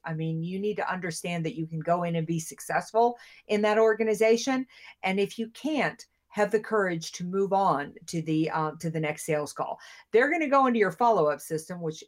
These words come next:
Ian, you and I will talk about in, in another show. Don't ever let somebody go. But, um, but,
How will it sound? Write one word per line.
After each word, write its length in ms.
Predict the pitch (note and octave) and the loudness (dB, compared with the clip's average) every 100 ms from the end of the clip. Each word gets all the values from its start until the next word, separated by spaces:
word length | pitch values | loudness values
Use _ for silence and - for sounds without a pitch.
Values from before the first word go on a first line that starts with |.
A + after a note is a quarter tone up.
| - | -10
Ian, 300 | E3+ D#3+ D#3+ | -8 -6 -6
you 100 | F3+ | -6
and 120 | E3 | -2
I 100 | D#3+ | -2
will 140 | D3 | -2
talk 240 | - D3+ D3+ | -4 -6 -4
about 240 | D3 C3+ | -4 -4
in, 60 | D#3 | -6
in 160 | D3+ | -8
another 380 | D3 D#3 F3 D#3 | -6 -2 0 0
show. 400 | - C#3+ A#2+ D#3+ - - - | -4 -6 -6 -6 -10 -20 -4
Don't 160 | F3 E3+ | 0 2
ever 180 | E3+ | 4
let 220 | E3 E3 E3+ | 4 4 0
somebody 320 | D#3+ D3+ C3+ | -2 0 0
go. 420 | F3+ E3 C#3 D#3 - - - | 2 4 4 0 -8 -20 -2
But, 260 | F#3 F#3 - | 2 2 2
um, 360 | G3+ A3+ F#3 E3+ E3+ | 2 2 0 -4 -2
but, 420 | F3+ F3+ F3 | 4 4 4